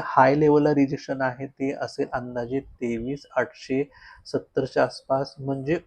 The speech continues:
उद्या मला असं वाटतंय, जरी निफ्टीने खालचं जरी पॉइंट, अ, प्रयत्न केला टच करायचा, तर तेवीस सहाशे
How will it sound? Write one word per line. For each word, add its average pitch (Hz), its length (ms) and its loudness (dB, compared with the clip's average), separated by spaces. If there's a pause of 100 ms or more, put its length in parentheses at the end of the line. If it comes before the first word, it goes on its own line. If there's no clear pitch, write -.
उद्या 135 340 4
मला 147 260 2
असं 127 320 0
वाटतंय, 135 520 -2 (360)
जरी 147 220 4
निफ्टीने 139 640 -4
खालचं 127 400 2
जरी 151 220 4
पॉइंट, 131 500 -2
अ, 123 460 -2 (460)
प्रयत्न 139 360 -2
केला 131 280 0
टच 123 340 0
करायचा, 117 360 2
तर 120 140 -2
तेवीस 127 720 -4
सहाशे 143 600 -6